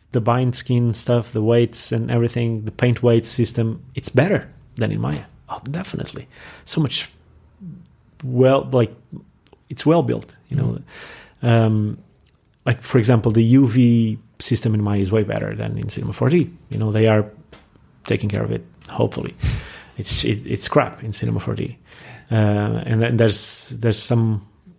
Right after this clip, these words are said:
Speaker 1: stuff that I, I still miss from Maya like that.
Speaker 2: Yeah.
Speaker 1: But overall, it's much more productive.
Speaker 2: Mm.
Speaker 1: Cinema four D is much more productive because of that, because it's consistent, because you expect, you know what to expect from it.
Speaker 2: Mm.
Speaker 1: You know, so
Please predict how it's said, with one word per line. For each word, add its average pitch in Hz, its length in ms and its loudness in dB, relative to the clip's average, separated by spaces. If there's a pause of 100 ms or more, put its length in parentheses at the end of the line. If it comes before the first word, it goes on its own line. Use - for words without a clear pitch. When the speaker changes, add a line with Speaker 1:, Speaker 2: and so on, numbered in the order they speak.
(360)
Speaker 1:
stuff - 340 0
that 120 100 2
I, 117 300 2
I 117 140 -4
still 123 420 0
miss 123 280 -2
from 123 180 -2
Maya 147 200 0
like 110 160 -4
that. - 260 -4 (560)
Speaker 2:
Yeah. 113 180 -10 (400)
Speaker 1:
But 120 280 0
overall, 160 580 4 (580)
it's - 220 -6
much 120 220 2
more 117 100 4
productive. 104 520 -4 (320)
Speaker 2:
Mm. - 40 -12
Speaker 1:
Cinema 113 200 -2
four 107 160 -2
D 107 80 0
is 104 80 0
much 107 180 -4
more 104 120 -2
productive 113 440 -2 (100)
because 120 360 2
of 147 80 0
that, - 320 -10
because 110 260 0
it's 107 140 -4
consistent, 113 580 -2
because 107 300 0
you 110 120 2
expect, - 440 0
you 127 100 4
know 123 140 6
what 113 160 4
to - 60 -4
expect - 400 -2
from 120 180 -4
it. - 180 -12 (100)
Speaker 2:
Mm. 139 100 -10 (600)
Speaker 1:
You 110 80 -6
know, 101 100 -4
so 98 280 0